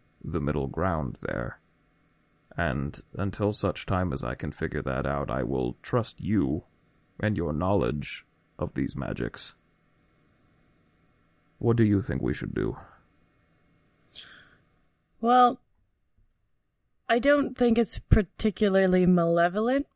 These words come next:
Speaker 1: Mm-hmm.
Speaker 2: magic, or at least it's not being cast with any ill intent.
Speaker 1: Mm.
Speaker 2: It just seems more like a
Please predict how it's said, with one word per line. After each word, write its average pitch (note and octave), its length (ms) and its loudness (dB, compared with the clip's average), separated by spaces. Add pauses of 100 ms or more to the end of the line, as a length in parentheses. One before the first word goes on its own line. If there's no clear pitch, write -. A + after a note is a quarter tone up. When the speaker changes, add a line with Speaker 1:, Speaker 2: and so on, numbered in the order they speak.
(120)
Speaker 1:
Mm-hmm. - 120 -4
Speaker 2:
magic, C4 340 2
or G#3+ 60 2
at G#3 100 0
least G3 320 -2
it's - 160 -8
not F#3 260 2
being F3+ 200 0
cast E3+ 420 -4
with E3+ 220 -2
any E3 420 2
ill E3 200 0
intent. D#3 680 0
Speaker 1:
Mm. G2 300 0
Speaker 2:
It F3 160 -2
just E3+ 260 0
seems E3 720 0
more F3+ 260 4
like E3+ 300 2
a D#3+ 240 0